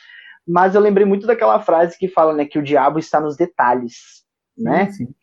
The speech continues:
Speaker 1: E a
Speaker 2: Uhum.
Speaker 1: Mal, ela procura detalhe em tudo, ela quer ver tudo e tudo ela quer enxergar, né? Então, assim, e às vezes você é levado muito quando você acredita, né, muito em algo, quando você
Speaker 2: Sim.
Speaker 1: crê muito em alguma coisa, a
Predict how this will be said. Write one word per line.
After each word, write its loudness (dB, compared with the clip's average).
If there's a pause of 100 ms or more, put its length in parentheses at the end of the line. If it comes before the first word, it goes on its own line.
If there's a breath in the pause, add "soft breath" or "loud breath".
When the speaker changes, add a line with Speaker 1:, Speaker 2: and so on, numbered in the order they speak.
(220)
Speaker 1:
E 0
a 4
Speaker 2:
Uhum. -2
Speaker 1:
Mal, 2 (140)
ela 2
procura 0
detalhe 0
em -4 (180)
tudo, 0
ela 4
quer 0
ver -2
tudo -2
e -12
tudo -2
ela 2
quer -6
enxergar, 0 (420 loud breath)
né? 0
Então, -2
assim, -2
e 2
às 2
vezes 2
você 0
é 2
levado 2
muito -2
quando -6
você -2
acredita, -2
né, -2
muito -2
em 0
algo, 0 (340 soft breath)
quando 0
você -2
Speaker 2:
Sim. -10
Speaker 1:
crê 4
muito 2
em 4
alguma 2
coisa, 2 (320 loud breath)
a -4